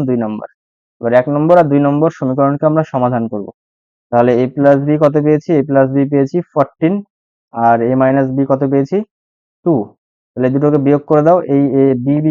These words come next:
কেটে যাবে, তাহলে টু এ সমান সমান কত হবে? আহ, টু এ সমান সমান এটা সিক্সটিন হবে। তাহলে A সমান সমান এখান থেকে আমরা বলতে পারবো এইট। যখন A সমান সমান এইট পেয়ে যাব, তাহলে B সমান সমান কি হবে? যে কোনো একটা সমীকরণে B এর মান,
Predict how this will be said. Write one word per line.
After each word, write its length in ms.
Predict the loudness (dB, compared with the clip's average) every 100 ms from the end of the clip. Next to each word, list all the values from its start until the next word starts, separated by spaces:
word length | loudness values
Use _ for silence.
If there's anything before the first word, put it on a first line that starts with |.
| -2
কেটে 160 | 0 0
যাবে, 140 | 0 -2
তাহলে 180 | -4 -4
টু 80 | -2 -2
এ 20 | -2
সমান 180 | -4 -4
সমান 160 | -4 -4 -4
কত 120 | -2 -2
হবে? 140 | -2 -6 _ _ _ _ _ _ -4
আহ, 380 | 0 2 2 0 -2
টু 80 | -4
এ 20 | -2
সমান 200 | -2 -4 -2
সমান 180 | -2 -2 0
এটা 140 | 2 2 -2
সিক্সটিন 360 | -8 -6 -4 -2 -2
হবে। 160 | -2 -4 -12 _ _ _
তাহলে 180 | -8 -2 0
A 20 | 0 0
সমান 200 | -2 -2
সমান 160 | -2 -2 -2
এখান 160 | -2 -2
থেকে 140 | -2 -2
আমরা 140 | -2 -2
বলতে 160 | -2 -2
পারবো 180 | -2 -4 -4 -6
এইট। 140 | -6 _ _ _ _ _ _ _ _
যখন 240 | -4 -2 0 0
A 20 | 0
সমান 180 | 0 0
সমান 180 | 0 0 2
এইট 120 | 0 2
পেয়ে 160 | 2 4
যাব, 100 | 2 -2 -8 _ _ _ _ -2
তাহলে 180 | 2 2 2 0
B 20 | 0
সমান 180 | 0 -2 0
সমান 160 | -2 0
কি 60 | 0
হবে? 140 | 0 -2 -8 _ _ -2
যে 80 | 2
কোনো 100 | 2
একটা 140 | 0 -2
সমীকরণে 400 | -2 0 0 2 0
B 20 |
এর 60 | 0
মান, 100 | 0